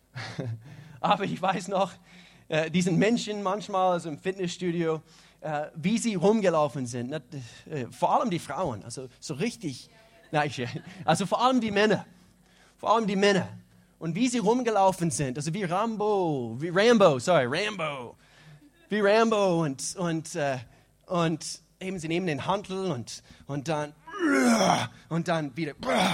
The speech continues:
und dann stehen sie auf. Habt ihr, habt ihr das gesehen? Habt ihr das gesehen? Hans, Hans. Und dann laufen rum, also wie Rambo, haben ihre Körper vielleicht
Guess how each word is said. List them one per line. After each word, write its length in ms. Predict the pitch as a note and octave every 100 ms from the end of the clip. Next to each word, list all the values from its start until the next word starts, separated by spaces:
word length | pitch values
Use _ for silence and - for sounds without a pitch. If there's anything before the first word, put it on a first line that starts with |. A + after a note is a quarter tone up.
| C#3+
und 80 | F3
dann 120 | F#3
stehen 300 | - G3 F#3
sie 140 | F#3
auf. 220 | F3 D3+
Habt 500 | B2+ D3 B2+ C#3 D#3
ihr, 240 | - D3 B2+
habt 140 | D3+
ihr 40 | -
das 80 |
gesehen? 300 | - - - -
Habt 160 | -
ihr 80 | -
das 40 | F#3
gesehen? 300 | F3 C#3+ - - - G#4 - - D4 - - - - - _ - - - - -
Hans, 340 | A#2+ D#3+ - -
Hans. 320 | D#3+ G#3 - - C4+ _ - - A2 A#2 A2+ - - - - - - - - _ _ - G3 F3+ D3+ B2+ A2 - - - _ _ _ _ _ _ _ _
Und 120 | E3+
dann 140 | F#3+ G3+
laufen 360 | A3 C#4+ C4
rum, 240 | A3 A#3+ A#3+
also 220 | G3 F#3
wie 260 | G#3+ F#3+ -
Rambo, 640 | C3 G#3 B3 F3+ A#2+ E3 F#3 - _
haben 220 | - A3+
ihre 220 | C4 A#3+ F3+
Körper 460 | - B3 C#4+ F3+
vielleicht 340 | D3+ F#3 F3+